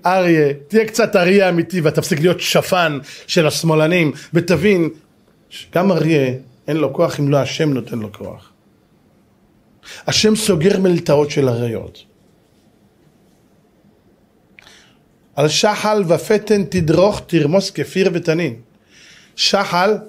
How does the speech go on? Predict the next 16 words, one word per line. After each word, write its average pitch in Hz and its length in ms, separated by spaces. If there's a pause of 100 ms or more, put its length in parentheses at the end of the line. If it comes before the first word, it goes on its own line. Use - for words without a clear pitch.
מי 165 100
שלא 165 180
יודע, 175 260
זה 156 180
אריה. 156 280 (840)
כפיר 240 420 (140)
זה 165 160
הבן 196 200
של 175 160
האריה. 120 300 (540)
אתה 202 140
תדרוך 202 320
על 220 120
אריות, 202 560
על 190 180
תנינים, 196 680